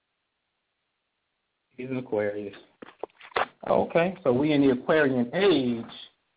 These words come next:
you get your first black president, and the first thing he do is like, listen, the main person that's in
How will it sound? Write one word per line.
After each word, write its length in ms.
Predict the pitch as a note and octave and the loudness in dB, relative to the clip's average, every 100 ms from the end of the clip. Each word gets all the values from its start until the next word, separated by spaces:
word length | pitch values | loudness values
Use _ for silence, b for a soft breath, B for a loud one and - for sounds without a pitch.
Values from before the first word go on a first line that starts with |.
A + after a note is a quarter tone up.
| _ _ _ _ _ _ _ _ _ - | _ _ _ _ _ _ _ _ _ -18
you 100 | A#2 | -12
get 260 | B2 C3+ | -6 -6
your 140 | B2 A2 - | -6 -8 -2
first 300 | D3+ C#3 - - | 0 0 -4 -14
black 320 | - A2 G2+ - | -6 -4 -4 -4
president, 680 | B3 B3+ D#3+ A#2+ A2 G#2+ - - | 0 2 0 -6 -8 -10 -14 -20
and 140 | A2 | -16
the 60 | G2+ - | -16 -6
first 280 | D3 A#2+ - | -2 -2 -4
thing 240 | A2+ G#2 | -10 -10
he 240 | A#2+ A3 G#3 | -8 -8 -6
do 260 | B2 A2 | -8 -8
is 80 | G#2 | -10
like, 200 | G#2 G2 F#2+ | -10 -12 -10
listen, 360 | A2 - - - _ _ _ _ _ _ _ _ _ _ _ - | -12 -14 -18 -20 _ _ _ _ _ _ _ _ _ _ _ -12
the 60 | |
main 440 | F#2+ G2 A#2+ C#3+ D3 | -8 -2 -2 -2 -2
person 400 | - D#3+ D#3+ D3+ | 0 0 -2 -6
that's 220 | D3+ D3 | -6 -6
in 200 | D3+ D3 | -10 -10